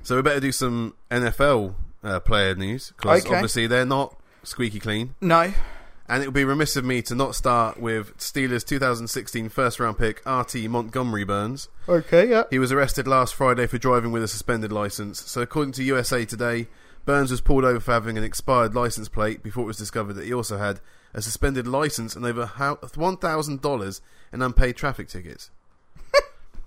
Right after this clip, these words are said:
Speaker 1: Now, I'm pretty sure he can afford that.
Speaker 2: I'm
Speaker 1: So
Speaker 2: pretty
Speaker 1: what's,
Speaker 2: s-
Speaker 1: what's happened there?
Speaker 2: Pretty sure he can, and I'm pretty sure he can afford a driver. So,
Speaker 1: Yeah.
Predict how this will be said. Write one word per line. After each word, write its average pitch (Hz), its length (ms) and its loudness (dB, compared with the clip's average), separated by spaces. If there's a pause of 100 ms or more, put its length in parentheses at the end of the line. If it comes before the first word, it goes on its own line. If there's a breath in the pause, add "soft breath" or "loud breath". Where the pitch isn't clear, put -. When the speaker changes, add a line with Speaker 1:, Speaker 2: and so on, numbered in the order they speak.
(480)
Speaker 1:
Now, 147 160 0
I'm 160 60 -6
pretty 185 260 6
sure 185 120 2
he 170 80 4
can 143 100 -2
afford 165 360 0
that. 87 220 -6 (340)
Speaker 2:
I'm 160 120 2
Speaker 1:
So 147 100 2
Speaker 2:
pretty 180 120 6
Speaker 1:
what's, - 80 -2
Speaker 2:
s- - 60 -12
Speaker 1:
what's 165 160 2
happened 143 280 6
there? 90 220 -4 (140)
Speaker 2:
Pretty 233 140 8
sure 208 100 4
he 165 40 2
can, 165 360 6
and 185 100 8
I'm 185 60 6
pretty 208 160 12
sure 202 160 4
he 190 40 0
can 196 140 -2
afford 190 240 2
a 180 40 4
driver. 175 400 -2 (320)
So, 156 320 0
Speaker 1:
Yeah. 151 200 4